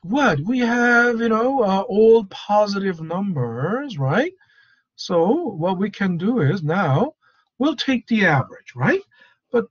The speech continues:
first, to take average, we gotta, um, sum. First thing we need to do is sum everything, right? So I'm gonna, um, using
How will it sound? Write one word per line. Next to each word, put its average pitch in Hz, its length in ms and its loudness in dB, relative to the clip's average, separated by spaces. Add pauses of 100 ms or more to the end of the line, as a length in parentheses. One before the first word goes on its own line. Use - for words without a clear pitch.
first, 226 480 2
to - 200 -10
take 226 300 -6
average, 170 400 -2
we 185 140 -4
gotta, 190 420 -2 (360)
um, 143 380 -2 (1700)
sum. 165 640 0
First 170 320 -2
thing 165 160 -2
we 151 140 2
need 151 340 -4
to 139 80 -4
do 151 240 -2
is 156 340 -4
sum 233 300 0
everything, 123 520 -4 (1300)
right? 143 280 -6 (420)
So 226 140 -6
I'm 233 160 0
gonna, 180 440 0
um, 123 400 -4 (2250)
using 190 420 0